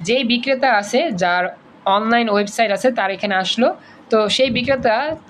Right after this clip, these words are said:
দেখতে পাইলো যে তার এই পণ্যগুলো কে কে কিনতে চায়। তো যখনই সে অর্ডারটা পাবে, বিক্রেতা যখন অর্ডারটা পেয়ে যাবে কারো কাছ থেকে, তখনই বিক্রেতা খুব দ্রুত এই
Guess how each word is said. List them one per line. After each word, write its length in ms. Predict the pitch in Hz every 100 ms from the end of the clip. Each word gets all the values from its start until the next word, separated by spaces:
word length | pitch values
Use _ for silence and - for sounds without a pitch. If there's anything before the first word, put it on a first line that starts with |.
| - 180
দেখতে 360 | 240 247 240
পাইলো 260 | 226 196 220
যে 140 | 208
তার 300 | 202 214 233
এই 140 | 240 240
পণ্যগুলো 480 | 240 240 247 254
কে 140 | 247 262
কে 100 | 247
কিনতে 280 | 254 240 254
চায়। 220 | 170 120 - - - - -
তো 100 | 233
যখনই 460 | 208 214 320 330
সে 200 | 320 269
অর্ডারটা 400 | 240 220 247 247
পাবে, 460 | 240 240 208 180 247 190
বিক্রেতা 320 | 190 233 233
যখন 200 | 220 233 -
অর্ডারটা 360 | 196 233 240
পেয়ে 220 | 233 240
যাবে 320 | 240 220 180 240
কারো 160 | 185
কাছ 200 | 190 190
থেকে, 180 | 185 185
তখনই 340 | 202 254 247
বিক্রেতা 420 | 208 190 233 240 - - - -
খুব 240 | 311 254
দ্রুত 420 | 233 277 285 202 233 - - - -
এই 320 | 214 208 196